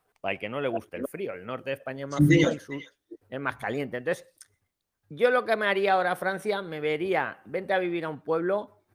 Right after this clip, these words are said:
Speaker 1: los pueblos que te llamen la atención, que además son vídeos cortos, con, que te lo explica muy bien, te dice los habitantes que tiene, las posibilidades de trabajar, las comunicaciones,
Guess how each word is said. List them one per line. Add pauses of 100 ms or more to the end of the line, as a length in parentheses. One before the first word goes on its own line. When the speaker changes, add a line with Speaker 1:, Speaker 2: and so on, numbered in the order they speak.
(640)
Speaker 1:
los
pueblos
que
te
llamen
la
atención,
que
además
son
vídeos
cortos,
con, (100)
que
te
lo
explica
muy
bien,
te
dice
los
habitantes
que
tiene,
las
posibilidades
de
trabajar,
las
comunicaciones,